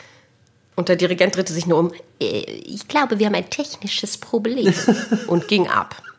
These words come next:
Speaker 1: Und ich war in der Zeit natürlich auch gerannt und hab die gesucht und gesucht und hab sie aber nicht gefunden.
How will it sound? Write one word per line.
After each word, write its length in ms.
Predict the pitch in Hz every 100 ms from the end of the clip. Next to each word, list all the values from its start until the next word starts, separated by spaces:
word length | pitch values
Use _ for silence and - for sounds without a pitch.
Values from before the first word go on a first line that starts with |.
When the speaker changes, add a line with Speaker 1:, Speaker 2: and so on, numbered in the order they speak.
| _
Speaker 1:
Und 140 | - 165
ich 160 | 196
war 60 | 160
in 80 | 156
der 120 | 165
Zeit 200 | 190 170
natürlich 340 | 165 185 165
auch 200 | 156 160 - - - - - -
gerannt 460 | 190 165 190 247
und 140 | 196 185
hab 160 | 190
die 80 | 202
gesucht 500 | 190 175 196 311 339
und 100 | 370
gesucht 280 | 202 220 330
und 80 | 226
hab 80 | 254
sie 100 | 202
aber 120 | 190
nicht 180 | 202 -
gefunden. 480 | 208 294 330 311